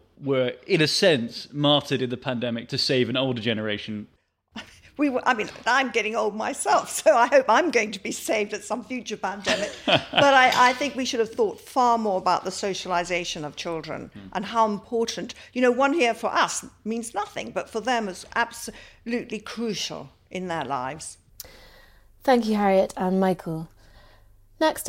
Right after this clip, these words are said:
Speaker 3: up, in his piece for the magazine this week, The Spectator's Russia correspondent Owen Matthews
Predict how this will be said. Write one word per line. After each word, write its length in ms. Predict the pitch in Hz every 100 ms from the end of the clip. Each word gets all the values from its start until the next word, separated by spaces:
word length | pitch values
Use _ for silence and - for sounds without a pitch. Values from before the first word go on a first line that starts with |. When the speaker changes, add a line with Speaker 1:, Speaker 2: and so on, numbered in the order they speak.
| 165
Speaker 3:
up, 80 | - - - _ -
in 100 | 277
his 120 | 302 -
piece 160 | 247
for 100 | 240
the 140 | 220 208
magazine 340 | 180 180 180
this 240 | 170 156 -
week, 200 | 160 -
The 160 | 185 -
Spectator's 600 | 202 220 202 190 185 185 247
Russia 200 | - -
correspondent 760 | 170 165 - 175 170 160 160
Owen 240 | 180 175 180
Matthews 540 | 190 - 170 165